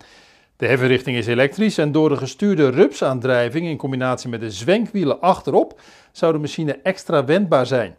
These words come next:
Het loopvlak van de rups is zestig centimeter. Machinefabrikant Kaweco introduceert de Profi drie Gen twee, een mesttank met een eigen zelfaanzuigende centrifugaalpomp.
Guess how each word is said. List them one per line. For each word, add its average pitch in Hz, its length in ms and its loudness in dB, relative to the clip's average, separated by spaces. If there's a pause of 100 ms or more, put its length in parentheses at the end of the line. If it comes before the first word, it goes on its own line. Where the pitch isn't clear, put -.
(500)
Het 214 140 -4
loopvlak 254 460 4
van 202 140 0
de 185 80 2
rups 185 260 4
is - 320 -8
zestig 220 340 -4
centimeter. 104 640 -8 (420)
Machinefabrikant 156 920 0
Kaweco 160 640 4
introduceert 135 520 0
de 139 80 -2
Profi 185 600 0
drie 165 360 0
Gen 160 340 2
twee, 180 480 2 (340)
een 127 120 -8
mesttank 127 480 -2
met 123 120 -6
een 123 80 -6
eigen 151 420 -2
zelfaanzuigende 135 1000 -2
centrifugaalpomp. 117 1080 -6